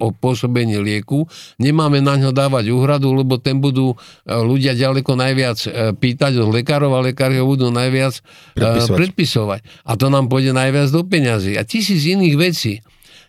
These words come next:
Speaker 1: Nie, my sme liekovú politiku urobili podľa Excel tabuliek a ten výsledok je, že sú teraz nedostupné, mohutne nedostupné lieky,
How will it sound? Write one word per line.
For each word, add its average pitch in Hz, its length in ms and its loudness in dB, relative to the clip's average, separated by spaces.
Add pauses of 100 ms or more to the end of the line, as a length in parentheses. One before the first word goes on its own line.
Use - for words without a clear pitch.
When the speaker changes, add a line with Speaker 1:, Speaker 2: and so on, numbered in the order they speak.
Speaker 1:
Nie, 143 160 4
my 180 80 4
sme 156 240 2
liekovú 139 880 0
politiku 131 560 0
urobili 127 320 2
podľa 117 400 0
Excel 117 320 -2
tabuliek 131 560 0 (480)
a 123 80 -2
ten 127 240 0
výsledok 147 400 2
je, 147 160 2
že 135 180 0 (380)
sú 156 480 2
teraz 127 240 0
nedostupné, 117 560 0
mohutne 127 480 2
nedostupné 120 640 -2
lieky, 107 480 -2